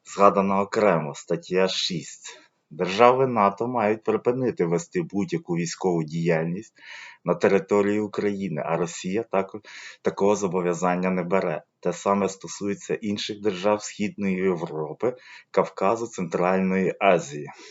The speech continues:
Стаття сім. С Ш А та Західна Європа мають вивести війська з території східних членів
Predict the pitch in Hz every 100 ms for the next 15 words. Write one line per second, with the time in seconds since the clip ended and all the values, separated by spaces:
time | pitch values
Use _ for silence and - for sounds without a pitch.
0 | - - - - 85 - 104 98 - -
1 | 85 - _ _ _ - - _ - 87
2 | - 120 143 - 110 82 87 92 95 95
3 | 95 90 85 90 90 104 107 98 98 95
4 | 92 101 101 - 101 95 95 - 95 85
5 | - 82 82 - 90 87 87 - - 95
6 | 80 85 85 - 90 87 82 80